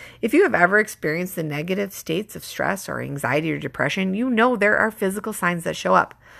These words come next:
While these states may not be directly a result of the lack of self-kindness, taking care of yourself through self-kindness is exactly what you need. So to answer the question posed earlier, are there physical signs of the lack of self-kindness?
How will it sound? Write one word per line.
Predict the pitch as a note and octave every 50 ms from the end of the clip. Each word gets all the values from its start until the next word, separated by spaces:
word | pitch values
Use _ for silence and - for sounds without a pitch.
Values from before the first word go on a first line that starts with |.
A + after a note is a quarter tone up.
| - - - - - - -
While | - B3 B3
these | A#3+ D#4+ F4+ -
states | - - A#3+ A#3 A#3 - -
may | G#3+ F#3+
not | F#3 F3 F3 -
be | - F3
directly | D#3+ - E3 D3 E3 - - - - - - A3 A#3 A#3+
a | B3 B3
result | B3 A#3+ G#3+ A#3 A#3+ A#3+ A3+ -
of | A3+ G#3+
the | - A#3
lack | - A#3+ A#3 A#3 -
of | A#3+
self-kindness, | - - - - - - B3 A#3+ A#3 A#3+ A#3+ - - - _ -
taking | - G#3 - A3+ A3
care | - G#3+ A3 G#3
of | G3+ F#3+
yourself | F#3+ E3+ - - F#3+ - F3 - -
through | - A3 A#3+ A#3+
self-kindness | G#3+ - - D3+ - - - D3+ C3 B2+ B2 D#3 - -
is | - E3+ E3+ E3+
exactly | C#3+ G#2 - - - - F#3 F3+ E3+ D#3+ - - - G2 E2 D3+ - _ _ -
what | - - - - -
you | D3+ D3
need. | - D3 C#3+ B2 E2 - _ _ _ _ _ _ _ - - - - - - - -
So | - - F4
to | A3+ - -
answer | A3+ A#3+ A#3+ E4 E4
the | D#4+
question | - - - F3 F3 F3 - A3+ G#3 F#3+
posed | - F#3+ F#3 F3+ -
earlier, | - D#3 D#3 D#3 F3+ F#3+ G#3 A3 A#3+ B3 - _ _ _ _ - - -
are | F3
there | F#3+ A#3+ B3 A#3+
physical | - - E3+ - - F#3 - A#3
signs | - - - D3 D3+ E3+ G3 - - _ _ -
of | - F3 -
the | - D3
lack | C#3 - - - - -
of | - F#3+
self-kindness? | - - F3 E3 - - - - D#3+ F#3+ A3+ B3+ B3 - -